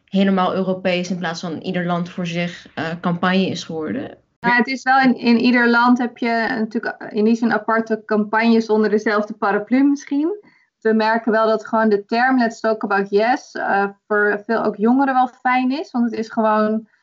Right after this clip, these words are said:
Speaker 2: ja, laten we gewoon het gesprek starten. Weet je, het is een, een positieve, eh, titel eigenlijk, Let's Talk About Yes. Het is niet, eh, against rape, eh, eh, zo'n soort, eh, titel. Het is, eh, positief. Ehm,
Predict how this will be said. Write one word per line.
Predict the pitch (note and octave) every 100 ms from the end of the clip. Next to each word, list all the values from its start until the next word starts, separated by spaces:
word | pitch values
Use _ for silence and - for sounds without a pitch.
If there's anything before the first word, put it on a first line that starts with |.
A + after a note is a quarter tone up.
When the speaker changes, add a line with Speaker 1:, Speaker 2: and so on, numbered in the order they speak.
| _ _
Speaker 2:
ja, | - A3
laten | A#3 A#3+
we |
gewoon | A#3 G#3+
het | G3+
gesprek | - - B3 C4+
starten. | - - C#4+ D4 E4
Weet | C#4 B3+
je, | C#4
het |
is | B3+ A#3+
een, | A3
een | G#3+ G#3
positieve, | A3+ B3 A#3+ A3+ A#3 A3 -
eh, | F#3+ F#3+ F#3 - F#3+ -
titel | B3 A#3+ C4 B3+
eigenlijk, | A#3+ A#3+ A#3+ A#3+ B3+
Let's | A#3+ A#3
Talk | - A#3 A#3
About | A3+ A3+
Yes. | A3 A3 D4+ - _ _ _ _ _
Het | G3+
is | G#3
niet, | G#3 G#3+ G#3
eh, | F#3+ F#3+
against | G3 G#3 G#3 G#3 -
rape, | G3+ G#3+ G#3+ G#3+ G#3
eh, | G#3 G3 G3+ A#3 A#3
eh, | A#3
zo'n | A#3 A#3+
soort, | C4+ C4+ C4
eh, | B3+
titel. | B3+ B3 B3
Het | B3+
is, | A#3 A3
eh, | A3+ - - -
positief. | - A3+ A3+ A3 G3+ B3 G#4 - _ _ _ _ _ -
Ehm, | G#3 G#3+ G#3+ G#3+ G#3+ G#3+ G#3+